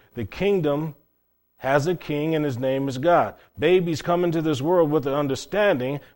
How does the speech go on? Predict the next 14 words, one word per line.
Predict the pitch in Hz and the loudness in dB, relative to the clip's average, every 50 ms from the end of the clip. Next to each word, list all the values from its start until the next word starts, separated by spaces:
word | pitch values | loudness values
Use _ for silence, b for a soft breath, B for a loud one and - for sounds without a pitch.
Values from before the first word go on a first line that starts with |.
| b | b
that | 139 131 120 | -4 -2 -2
mom | 123 143 156 165 170 170 175 | 0 2 2 4 4 4 4
and | 175 175 156 | 2 0 0
dad | 139 147 147 151 151 151 | 0 0 0 0 0 -2
are | - 143 147 147 143 143 | -2 -2 -2 0 0 -2
in | 139 135 | -4 -6
charge. | - - 170 170 156 123 107 98 - _ | -4 0 2 4 4 4 2 -2 -8 _
The | - 120 | -14 -12
children | 104 - - 175 180 170 151 123 147 139 131 107 | -10 -4 0 0 2 2 2 0 -2 -4 -4 -4
grow | 101 104 120 156 196 202 202 190 185 - - - - | -6 -4 -2 0 2 4 4 4 2 0 -4 -10 -6
into | 151 185 208 226 220 208 185 - - - 127 120 110 117 135 143 101 90 104 104 | -2 0 0 2 2 0 0 -2 -4 -4 -4 -2 -2 -2 -2 -4 -6 -8 -8 -4
that | 120 139 147 143 143 - - _ _ _ _ | 0 0 2 2 0 -2 -6 _ _ _ _
subjection, | - - - - - 156 147 123 117 110 120 190 208 202 - - - - - 101 85 - - _ _ _ _ _ _ _ _ _ _ _ _ _ _ _ _ _ _ _ _ _ _ | -18 -14 -12 -8 -6 -4 -4 -4 -4 0 2 4 4 2 2 -4 -6 -6 -8 -8 -12 -16 -20 _ _ _ _ _ _ _ _ _ _ _ _ _ _ _ _ _ _ _ _ _ _
that, | - 117 123 - | -8 -8 -8 -8